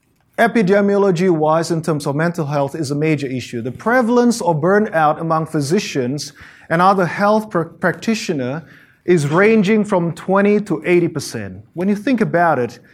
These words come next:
that is extremely high. This is published recently in Lancet two thousand eighteen. In fact, the statistics goes even worse. According to Beyond Blue, one in five medical students and one in ten doctors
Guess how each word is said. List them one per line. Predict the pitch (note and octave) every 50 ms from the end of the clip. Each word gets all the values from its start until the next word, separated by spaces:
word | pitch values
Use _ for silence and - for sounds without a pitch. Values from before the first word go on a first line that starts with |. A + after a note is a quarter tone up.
| _ _ _ _ _ -
that | C#3 E3 F#3 G3+
is | G3+ E3+ C#3+
extremely | D#3 D3 - - - - G3+ G3+ G#3 G#3 G3 F3 D3+ C3
high. | B2 C3 D3 C#3 B2 A2 G#2 G#2 A2 G#2+
This | - E3 E3+ F#3+
is | E3+ E3
published | - F#3 E3 D3 D3 D3+ C#3+ C#3+ - -
recently | D#3+ F3 F#3+ - - D#3 C3 B2 B2 B2 A#2+ B2+
in | C3+ B2+
Lancet | B2+ C#3+ D3 D3+ D#3 - - C#3 B2 -
two | C#3+ C3+
thousand | C#3 C#3+ C3 B2 A#2 B2 A#2+
eighteen. | A2 G#2+ G#2 - - A2 F#2 F2 A2+ A2 - _ - - - - - - - _ _ _ _ _ -
In | - F#3 F3+
fact, | - A#3 A#3+ A3 F3+
the | F3+ D#3
statistics | - - F3 E3 C4 C#4+ C#4 C#4+ C#4+ F#3 E3+ C4 - - - - - _ _ _ - -
goes | C#3+ F3+ G3 G3 E3+
even | G3+ F3+ F3+ F3+ F3
worse. | F3+ A3 G3+ D3 B2+ - - - - - - _ _ _ _ _ _ -
According | D3+ D3+ D3 - G3+ G#3+ G#3+ G3+
to | - F3+
Beyond | D3+ C3+ F3 F#3 G3 G3 F#3+ F3+ E3
Blue, | D3 D#3 F3+ A3+ A#3 G3+ E3+ G3+ D4 - - - - - - - - _ _ _ _ _ _ _ -
one | C3 C#3 E3 A3+ C4 C#4
in | C4+ A#3+ A3 G3+
five | G#3+ - A#3 G#3+ A3 A3+ G#3 G3+
medical | F#3 F3+ F#3+ G3 A3 G#3 A3 A#3 A3
students | G#3+ - - - F#3+ D#3 C#3 C3+ C3+ E3+ F#3 - - - -
and | E3+ E3+ E3 E3 D#3
one | F3+ G#3 A3 A3
in | F#3+ F3 E3
ten | D#3+ - G3 F3+ E3+ D3+
doctors | D#3+ E3 F3+ E3+ E3+ - C#3 A#2+ A#2 C3 C3+ - -